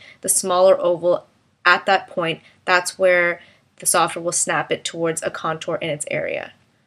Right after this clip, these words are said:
like that. If we then select the next option, snap and align,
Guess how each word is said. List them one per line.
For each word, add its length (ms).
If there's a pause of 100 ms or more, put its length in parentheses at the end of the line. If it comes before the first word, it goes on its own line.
(260)
like 180
that. 380 (1400)
If 100
we 80
then 360
select 460
the 80
next 380
option, 540
snap 360
and 100
align, 500